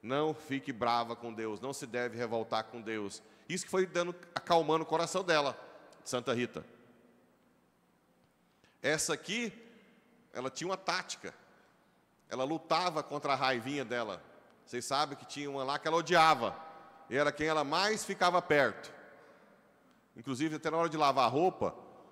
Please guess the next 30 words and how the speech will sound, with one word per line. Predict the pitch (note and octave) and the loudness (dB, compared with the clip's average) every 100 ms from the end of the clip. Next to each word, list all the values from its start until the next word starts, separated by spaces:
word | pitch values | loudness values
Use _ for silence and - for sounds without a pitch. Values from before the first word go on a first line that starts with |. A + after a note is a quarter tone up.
| - - | -20 -8
ela | A#2+ | -8
ficava | B2 C3+ C3+ | -2 0 0
perto | B2 C#3 C3+ | 0 0 0
e | C3 | -4
vinha | C#3 | -8
uma | D#3+ C#3+ | -4 -2
gotinha | C3+ C#3+ C#3+ - C#3 C#3+ | 2 2 2 -2 -4 -4
na | B2 | -2
cara | - A#2+ | 0 0
dela | G#2+ A#2 A2+ | 0 -2 -2
pra | A2+ | -4
encher. | A2+ G#2 A#2 | -6 -6 -8
Toda | - D3+ | -4 -2
vez | C#3 B2 | 0 -2
que | - A#2 G2 | -4 -10 -8
girava | A2+ A#2+ A2 G#2 G#2 | -6 -2 0 0 -2
a | |
roupa, | F#2 A#2 D#3+ - | -4 -4 -6 -8
que | F2+ | -8
eles | A2 | -8
batia, | F#2 G#2 - F#3 G3+ B2 | -8 -10 -8 -8 -4 -4
né? | F3 G3 - - - _ _ _ _ _ _ _ _ _ _ _ _ - | -4 -8 -16 -20 -20 _ _ _ _ _ _ _ _ _ _ _ _ -6
A, | C3 D3 C#3+ C3+ - - - - _ _ | -2 0 0 -4 -12 -20 -20 -20 _ _
a | - C#3+ | -4 -2
irmã | D#3 D3 E3+ F3 C3 A2+ | 0 0 2 2 0 -6
que | - | -6
ela, | C#3 D3 D3+ | 0 0 0
que | - | -2
ela | C#3+ | -4
detestava | C3+ E3 E3 C#3+ - D#3 F#3+ B2+ F#2+ | -2 -2 -2 -4 0 0 0 -2 -6